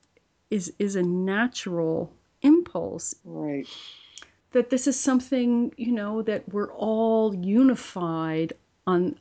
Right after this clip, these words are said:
Speaker 1: a much, much deeper level. And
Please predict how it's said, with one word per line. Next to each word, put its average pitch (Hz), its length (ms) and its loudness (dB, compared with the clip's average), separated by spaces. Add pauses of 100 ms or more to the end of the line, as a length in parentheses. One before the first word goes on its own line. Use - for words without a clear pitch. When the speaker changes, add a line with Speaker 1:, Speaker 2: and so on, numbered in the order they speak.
(140)
Speaker 1:
a 190 60 -2
much, 185 640 2
much 190 480 -4
deeper 170 400 -6
level. 165 560 -2 (420)
And 254 400 4